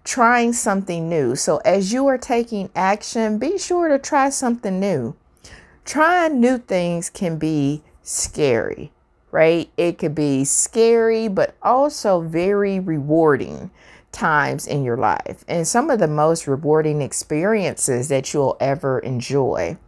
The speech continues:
Sometimes when you face a new experience, the fear can win and keep you from trying those new things.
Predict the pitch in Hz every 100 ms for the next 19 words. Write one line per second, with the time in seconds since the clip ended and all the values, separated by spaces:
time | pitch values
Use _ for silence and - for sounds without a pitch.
0 | _ - - - - - 285 370 320 247
1 | 233 190 185 185 185 190 175 165 170 151
2 | - - 156 160 180 202 214 226 - -
3 | - - 165 156 - 226 254 294 190 180
4 | - 180 147 156 185 185 156 143 - 196
5 | - 214 180 180 185 - - - 160 139
6 | - 190 208 208 185 143 131 131 147 135
7 | - 123 120 - - -